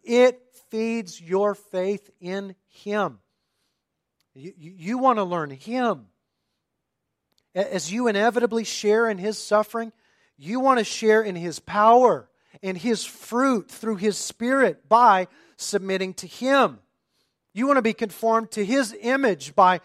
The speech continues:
meaningful interaction with his people. If, if you want to endure to the end and enter his glory, you want to be all about this representative brother who gets you there. You cannot afford, you cannot afford a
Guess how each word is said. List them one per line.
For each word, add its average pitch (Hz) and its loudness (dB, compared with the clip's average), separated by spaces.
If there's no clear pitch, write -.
meaningful 254 -2
interaction 226 0
with 208 -8
his 214 -8
people. 226 -4
If, 185 0
if - -6
you 247 -2
want 285 4
to 269 -6
endure 269 0
to 277 -14
the 262 -2
end 160 -2
and 208 -4
enter 220 -2
his 247 0
glory, 226 4
you 202 -4
want 262 2
to 208 -10
be 196 -4
all 226 6
about 196 2
this 185 0
representative 175 -4
brother 151 -2
who 143 -14
gets 139 -10
you 131 -18
there. 120 -14
You 135 -20
cannot 180 -6
afford, 147 -6
you 143 -20
cannot 165 -8
afford 139 -10
a 135 -20